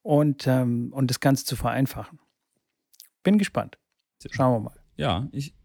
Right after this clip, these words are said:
Speaker 2: ja, und nicht noch viel mehr.
Speaker 1: <laughs>
Speaker 2: Und nicht noch viel mehr.
Speaker 1: Fantastico.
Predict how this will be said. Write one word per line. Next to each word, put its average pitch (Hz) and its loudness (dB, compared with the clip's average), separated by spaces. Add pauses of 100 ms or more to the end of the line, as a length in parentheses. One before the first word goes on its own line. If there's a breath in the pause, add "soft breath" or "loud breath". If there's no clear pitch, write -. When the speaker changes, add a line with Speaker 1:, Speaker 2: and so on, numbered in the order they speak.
Speaker 2:
ja, 107 4
und 110 -2
nicht 120 0
noch 127 -2
viel 143 -2
mehr. 85 -2 (280 loud breath)
Speaker 1:
<laughs> - 0
Speaker 2:
Und 107 0
nicht 110 -4
noch 117 -4
viel - -8
mehr. 85 -4 (1700)
Speaker 1:
Fantastico. 135 2